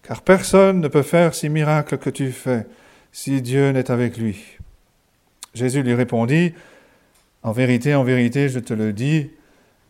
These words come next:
si un homme ne naît de nouveau, il ne peut voir le royaume de Dieu. »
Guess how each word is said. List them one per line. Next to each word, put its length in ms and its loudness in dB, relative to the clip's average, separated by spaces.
si 180 -4
un 160 0
homme 240 2
ne 140 0
naît 180 2
de 80 -2
nouveau, 580 -2
il 120 -2
ne 100 0
peut 140 -4
voir 580 -2
le 60 -4
royaume 560 -4
de 120 -8
Dieu. » 380 -8